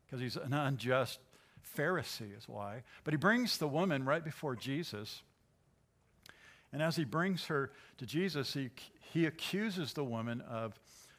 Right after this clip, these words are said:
adultery. And Jesus says this. He says, "He who is without sin among you, let him throw the first stone,"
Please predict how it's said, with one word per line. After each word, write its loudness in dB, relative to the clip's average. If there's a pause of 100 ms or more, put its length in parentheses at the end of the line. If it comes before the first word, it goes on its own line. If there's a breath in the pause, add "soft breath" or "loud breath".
(100)
adultery. -4
And -2
Jesus 0
says 4
this. 2
He -4
says, 0 (240 loud breath)
"He 6
who 4
is 4
without 2
sin -2
among 0
you, 0
let 0
him -4 (640 soft breath)
throw 0
the -2
first -2
stone," 0